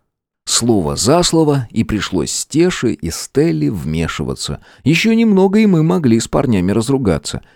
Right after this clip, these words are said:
За вежливыми улыбками и спокойным голосом начинает проглядывать неприязнь. "Непонятно, что мы не поделили". Братья не вызывают какого-то резкого отвращения или антипатии. Или все дело в том, что слишком масляными взглядами раздевают моих спутниц?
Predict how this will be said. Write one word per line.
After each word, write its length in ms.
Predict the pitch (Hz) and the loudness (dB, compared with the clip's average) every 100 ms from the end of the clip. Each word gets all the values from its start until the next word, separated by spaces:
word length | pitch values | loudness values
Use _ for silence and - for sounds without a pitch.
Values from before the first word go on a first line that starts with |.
| - | -4
За 180 | 98 117 | -2 2
вежливыми 540 | 123 90 92 82 82 | 2 2 0 0 0
улыбками 560 | 80 92 180 - 85 73 | 2 4 2 2 -4 -4
и 40 | |
спокойным 600 | - 85 - 87 71 62 | -4 -4 0 -2 -2 -2
голосом 460 | 82 156 160 139 127 - - | 0 2 0 -6 -8 -10 -4
начинает 500 | 107 143 160 190 - | 0 0 0 0 0
проглядывать 580 | 95 78 90 95 98 | 0 0 -2 0 -2
неприязнь. 680 | 92 82 85 76 71 60 58 _ _ _ | 0 -2 -2 -2 -4 -6 -14 _ _ _
"Непонятно, 560 | 104 107 113 107 - 71 | 0 2 2 0 -2 -6
что 240 | - - | -4 -2
мы 100 | 135 | 0
не 100 | 139 | -2
поделили". 600 | 131 131 120 113 90 69 - _ _ 80 | -2 0 0 2 0 -4 -10 _ _ -2
Братья 480 | 107 165 170 - | 0 2 0 -2
не 100 | 76 | -4
вызывают 500 | 85 87 92 107 143 | -2 -2 0 0 -2
какого-то 460 | - 110 117 101 107 | -2 -2 0 0 0
резкого 400 | 110 101 - 85 | 0 0 -2 -4
отвращения 680 | - 101 101 - 98 71 78 | -2 -4 -2 0 0 0 -2
или 140 | 80 | -2
антипатии. 800 | 87 78 107 104 73 - - - _ _ | -2 -4 -4 -2 -4 -8 -16 -16 _ _
Или 180 | 110 143 | 0 0
все 220 | 143 143 | 0 -2
дело 260 | 135 151 139 | 0 2 0
в 80 | - | -2
том, 240 | 165 156 | -4 -4
что 200 | - 101 | -6 -8
слишком 520 | - 143 160 - 135 | -4 -2 -2 0 0
масляными 680 | 131 143 139 - 131 139 135 | 0 0 -2 -2 -2 0 -2
взглядами 640 | 113 104 139 143 113 117 | -2 -2 0 2 2 2
раздевают 600 | 117 110 104 127 131 127 | 2 0 2 2 4 2
моих 260 | 123 131 131 | 2 0 0
спутниц? 640 | - - - 98 80 - | -6 -4 -2 -2 -4 -10